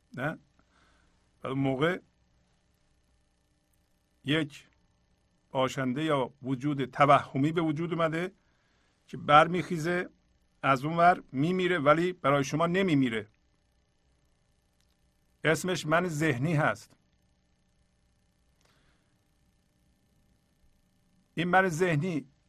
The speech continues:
که باشنده توهمی است خونش زمانه و وقتی می‌گیم خونش زمانه یک مطلب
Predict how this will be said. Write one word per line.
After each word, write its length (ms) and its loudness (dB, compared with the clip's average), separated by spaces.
که 100 -8
باشنده 640 0
توهمی 640 0
است 200 -10
خونش 560 -4
زمانه 600 6
و 80 -14
وقتی 340 -6
می‌گیم 200 -2
خونش 360 -2
زمانه 520 2
یک 320 -4
مطلب 680 0